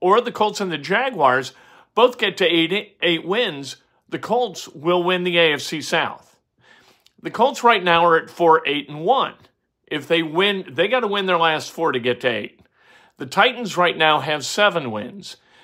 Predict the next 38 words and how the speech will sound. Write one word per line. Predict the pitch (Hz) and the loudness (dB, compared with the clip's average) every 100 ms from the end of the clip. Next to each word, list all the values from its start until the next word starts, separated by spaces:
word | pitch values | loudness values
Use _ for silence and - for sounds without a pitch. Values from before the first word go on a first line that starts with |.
| _ | _
So | - - 233 208 180 - | -14 2 4 4 2 2
as | 175 147 | 0 2
long | 170 226 285 262 | 4 6 4 -2
as | 185 175 139 | -4 -4 -4
the | 151 | -8
Titans | - 226 226 175 135 165 | 0 0 0 -4 -8 -6
only | 175 196 269 | -2 -4 -4
win | 262 208 202 190 165 | -6 -4 -2 -2 0
one | 175 233 | 2 2
more | 247 214 208 | 2 2 2
game | 170 185 180 147 | 0 0 0 -2
of | - 165 185 | 0 2 4
their | 240 | 2
final | 233 226 226 220 | 2 0 0 -2
four, | - 202 175 123 - _ _ _ _ _ _ _ _ _ - | -4 -4 -4 -6 -12 _ _ _ _ _ _ _ _ _ -2
and | 175 | 0
the | 165 | 0
Colts | 175 226 240 - | 0 0 0 -2
win | 185 165 | -2 -2
all | - 151 165 | -2 2 4
of | 233 | 2
them, | 262 285 240 _ _ _ _ _ | -4 -10 -12 _ _ _ _ _
the | - | -10
Colts | 160 240 285 - | -4 -4 -4 -4
go | 202 | 0
to | 185 | 0
the | 170 | -2
playoffs. | 170 233 254 147 - | -2 0 2 0 -2
The | 156 | -8
chances | - 277 339 226 180 | -6 -6 -6 -8 -12
for | - 190 | -4 -2
the | 165 | -2
Colts | - 214 185 | -2 -4 -4
to | - | -4
go | 196 | -2
to | 170 | -2
the | 156 | -2
playoffs | 160 135 151 170 | 0 2 0 -4